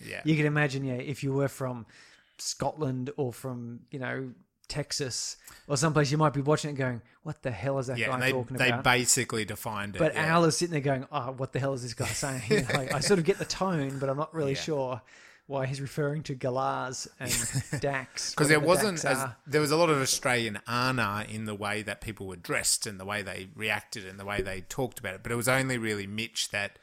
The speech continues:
Speaker 1: really threw those,
Speaker 2: Oh, yeah, he
Speaker 1: you know,
Speaker 2: was
Speaker 1: the, the colloquialisms at, at Al.
Speaker 2: He was, he loved it.
Speaker 1: Um, and, and they were explained. So I think this would fly pretty easily
Speaker 2: Yeah, o-,
Speaker 1: internationally,
Speaker 2: okay. If you
Speaker 1: especially English-speaking audiences,
Speaker 2: If,
Speaker 1: you know.
Speaker 2: if you're, if you're from the other side of the world,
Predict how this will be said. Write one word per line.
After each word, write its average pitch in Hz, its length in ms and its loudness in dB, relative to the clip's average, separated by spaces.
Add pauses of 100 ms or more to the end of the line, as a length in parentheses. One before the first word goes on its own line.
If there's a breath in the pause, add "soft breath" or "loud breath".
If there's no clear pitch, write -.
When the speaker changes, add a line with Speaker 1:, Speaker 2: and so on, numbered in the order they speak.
(320 soft breath)
Speaker 1:
really 117 340 0
threw 104 420 -6
those, 95 280 -6
Speaker 2:
Oh, 131 240 0
yeah, 127 80 -4
he 135 60 -2
Speaker 1:
you 147 100 4
know, 139 80 0
Speaker 2:
was 95 100 -6
Speaker 1:
the, 98 200 -10 (180)
the 104 200 -8
colloquialisms 101 1000 -6
at, 98 300 -4
at 95 200 -8
Al. 104 200 0
Speaker 2:
He 135 60 0
was, 127 220 -2
he 127 80 -4
loved 123 300 -6
it. 101 60 0
Speaker 1:
Um, 95 520 -6
and, 120 200 0
and 123 220 2
they 113 120 4
were 110 140 -2
explained. 110 500 -2
So - 120 2
I 185 140 6
think 320 220 -8
this - 180 2
would 135 180 -4 (220)
fly 127 600 2
pretty 117 260 -4
easily 113 380 -2
Speaker 2:
Yeah, - 100 -4
o-, - 20 -6
Speaker 1:
internationally, 143 440 0
Speaker 2:
okay. 143 260 -2
If 147 60 -14 (100)
you 190 60 2
Speaker 1:
especially 170 300 6
English-speaking 123 760 -2
audiences, 95 540 -6
Speaker 2:
If, 180 140 4
Speaker 1:
you 101 60 -12
know. 196 60 -2
Speaker 2:
if 135 120 0
you're, 147 400 6
if 165 160 -2
you're 175 140 4
from 147 260 0
the 139 80 2
other 135 120 2
side 139 200 2
of 131 60 -2
the 131 80 -2
world, 139 420 0